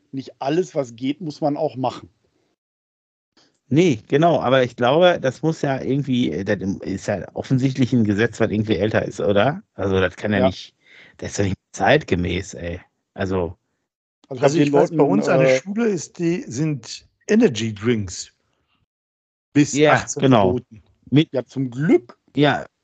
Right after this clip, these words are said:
Speaker 2: und mit Recht.
Speaker 3: Aber Bier mit vierzehn.
Speaker 1: Ne, zum Glück sind die verboten, weil, äh, ne, das macht mit der Pumpe ja nochmal ganz andere Sachen, ne?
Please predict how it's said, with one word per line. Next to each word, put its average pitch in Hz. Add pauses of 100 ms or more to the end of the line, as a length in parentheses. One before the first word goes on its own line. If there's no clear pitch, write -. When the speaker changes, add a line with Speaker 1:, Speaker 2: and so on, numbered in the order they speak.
(180)
Speaker 2:
und 143
mit 165
Recht. 170 (280)
Speaker 3:
Aber 147
Bier 175
mit 214
vierzehn. 123 (720)
Speaker 1:
Ne, 165
zum 143
Glück 165
sind 156
die 131
verboten, 135
weil, 135
äh, 135
ne, 175
das -
macht 139
mit 151
der 143
Pumpe 156
ja 160
nochmal 151
ganz 156
andere 156
Sachen, 110
ne? 165